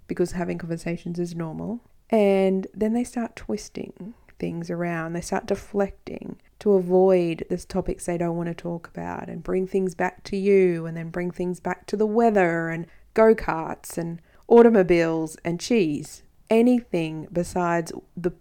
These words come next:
topic of conversation you literally wanted to bring up, and you've probably realized they've done something.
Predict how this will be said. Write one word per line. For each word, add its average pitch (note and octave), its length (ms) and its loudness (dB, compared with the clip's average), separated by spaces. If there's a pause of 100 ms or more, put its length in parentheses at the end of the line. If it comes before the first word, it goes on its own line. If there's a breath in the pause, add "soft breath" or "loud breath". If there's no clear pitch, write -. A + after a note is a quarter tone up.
(120)
topic G#3 320 0
of G3 140 0
conversation F3+ 600 -2
you E3 160 -6
literally F#3+ 640 0
wanted F3 300 -4
to - 80 -18
bring E3+ 220 -8
up, E3+ 200 -8
and G#3 360 -2 (260 loud breath)
you've A3+ 160 -2
probably D#4 400 4
realized E3 540 -2
they've E3 160 -4
done - 200 -8
something. - 480 -18